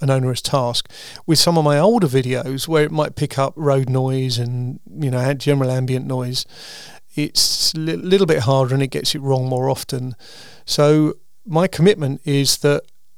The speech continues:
I know some of my videos are just music, that's fine, but where I've got a, uh, a voice element, I'm committed to go through, revisit every one of the closed caption offerings from YouTube, editing them,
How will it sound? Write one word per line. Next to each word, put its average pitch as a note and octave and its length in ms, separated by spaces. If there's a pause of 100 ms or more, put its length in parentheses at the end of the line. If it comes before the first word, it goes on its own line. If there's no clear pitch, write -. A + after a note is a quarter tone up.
(180)
I C#3 80
know D3 100
some D#3+ 240
of C#3+ 60
my C3+ 120
videos C3 440
are B2 440
just - 220
music, C3+ 360 (300)
that's - 200
fine, D#3 320 (440)
but D3 100
where E3 160
I've D3 120
got D3+ 220
a, C#3+ 420 (140)
uh, C3+ 260
a C3+ 80
voice C#3 300
element, B2+ 480 (200)
I'm C3 180
committed C#3+ 540 (120)
to C3+ 300
go C#3+ 240
through, C3+ 420 (440)
revisit C#3 520
every E3 320
one D3 220
of B2 160
the C3+ 260
closed C#3 380
caption C3 840
offerings C3+ 480
from C3 220
YouTube, D#3+ 540 (1080)
editing D#3 380
them, C#3+ 340